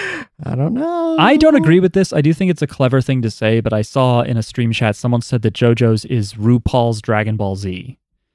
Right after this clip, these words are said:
Speaker 2: just because of
Speaker 1: <laughs>
Speaker 2: RuPaul's Drag Race, you know, Dragon Ball Z.
Speaker 1: Yeah, yeah, yeah, yeah, yeah.
Speaker 2: I don't quite agree. It is
Speaker 1: But it's a funny thing to say.
Speaker 2: It's a funny thing to say. It's a more flamboyant, uh, version of a, of a show, a shonen manga. Here we go. The most common,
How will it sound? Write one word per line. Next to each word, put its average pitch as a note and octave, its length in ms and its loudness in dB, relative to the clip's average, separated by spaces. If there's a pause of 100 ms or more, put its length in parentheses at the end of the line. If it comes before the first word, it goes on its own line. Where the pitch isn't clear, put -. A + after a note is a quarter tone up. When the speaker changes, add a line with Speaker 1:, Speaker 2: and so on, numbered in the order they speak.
(320)
Speaker 2:
just - 160 0
because C#3+ 300 6
of A3+ 80 6
Speaker 1:
<laughs> G3+ 100 6
Speaker 2:
RuPaul's D#3 440 4
Drag F#3 340 4
Race, B2 420 0
you C3 60 0
know, B2 80 2
Dragon A2 380 2
Ball A2 180 2
Z. G#2 180 0
Speaker 1:
Yeah, C3 160 4
yeah, A#2+ 180 4
yeah, A2+ 140 4
yeah, G#2 160 2
yeah. G2+ 160 -2
Speaker 2:
I F#3 80 0
don't A#3+ 180 4
quite G3 200 4
agree. A#2 480 2
It B2+ 80 4
is C#3+ 80 6
Speaker 1:
But E3 100 4
it's - 140 2
a - 60 2
funny F3 260 4
thing C3+ 200 2
to A2+ 60 2
say. C#3 280 2
Speaker 2:
It's A2+ 100 0
a E3+ 60 2
funny F3+ 180 4
thing C#3+ 160 2
to A2+ 60 4
say. - 180 -8
It's - 180 -2
a C#3 60 4
more D3+ 300 4
flamboyant, A2 1080 0 (160)
uh, F#2 540 2 (460)
version A2 480 2
of F#2+ 140 2
a, G2+ 40 2
of F#2+ 180 -2
a G2+ 80 2
show, G#2 560 0
a A#2+ 60 -2
shonen G#2 460 0
manga. G2+ 340 0
Here D#3 140 4
we F3+ 80 6
go. A#2+ 220 2 (840)
The C3 340 6
most E3+ 340 2
common, E3 640 4